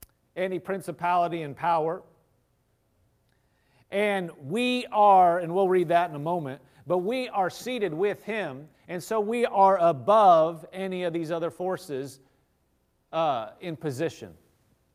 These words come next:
We are seated with Christ, and these, these, uh, forces that we deal with in the earth, 'cause you will deal with them. Always know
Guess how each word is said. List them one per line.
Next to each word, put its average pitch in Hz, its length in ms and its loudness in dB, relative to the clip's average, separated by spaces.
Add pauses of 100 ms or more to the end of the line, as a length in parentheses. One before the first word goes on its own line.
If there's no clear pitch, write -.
(1200)
We 208 240 -4
are 185 380 4
seated 165 840 -4 (200)
with 170 300 -6
Christ, 156 800 -4 (320)
and 175 240 -8
these, 180 260 -6 (320)
these, 151 340 -6 (160)
uh, 139 440 0 (300)
forces 208 680 2
that 180 180 2
we 170 140 -2
deal 196 260 2
with 170 200 0
in 160 80 -8
the 170 60 -2
earth, 202 160 -2
'cause 160 200 -6
you 196 100 -8
will 202 180 -2
deal 190 200 -2
with 147 200 -6
them. 98 140 -14 (800)
Always 214 520 0
know 175 540 0